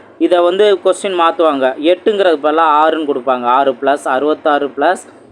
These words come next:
அறுநூத்தி அறுபத்தாறு plus and so on அப்படின்னு போகும், ஆர் அஞ்சு அப்படின்னு கொடுப்பாங்க. அப்ப அந்த ஏங்கிற வேல்யூ மட்டும் நம்ம மாத்திட்டு உள்ள சப்ஸ்டிட்யூட் பண்ணாவே போதும். ஓகேவா? இப்ப ஆறு கொடுத்தாங்கன்னா இங்க அறுபதுன்னு வந்துரும்.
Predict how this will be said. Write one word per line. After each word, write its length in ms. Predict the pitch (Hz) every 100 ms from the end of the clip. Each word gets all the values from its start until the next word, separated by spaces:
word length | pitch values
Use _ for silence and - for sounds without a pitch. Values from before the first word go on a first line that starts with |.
| -
அறுநூத்தி 420 | 143 156 190 180
அறுபத்தாறு 640 | 170 147 151 151 139 143 147
plus 160 | 143 170 175
and 220 | 135 143
so 280 | 147 139 143
on 100 | 147
அப்படின்னு 280 | 127 131
போகும், 320 | 120 113 110 117 - -
ஆர் 200 | 170 151
அஞ்சு 480 | 135 156 185 190 185
அப்படின்னு 280 | 147 151 143
கொடுப்பாங்க. 360 | 127 123 117
அப்ப 220 | 123 - 190
அந்த 160 | 156
ஏங்கிற 560 | 139 165 202 214 196 180
வேல்யூ 240 | 165 160
மட்டும் 340 | 151 156 - 214
நம்ம 420 | 160 139 135 147
மாத்திட்டு 480 | 147 123 147 190 233 - - -
உள்ள 160 | 208 220
சப்ஸ்டிட்யூட் 360 | 185 - 160
பண்ணாவே 380 | 160 151 151 151 - -
போதும். 220 | 117 113 - -
ஓகேவா? 360 | 156 196 208 226 - -
இப்ப 200 | 170 196
ஆறு 380 | 175 185 196 175
கொடுத்தாங்கன்னா 320 | 175 170 202
இங்க 220 | 208 170
அறுபதுன்னு 640 | 151 165 170 165 160 143
வந்துரும். 260 | 131 120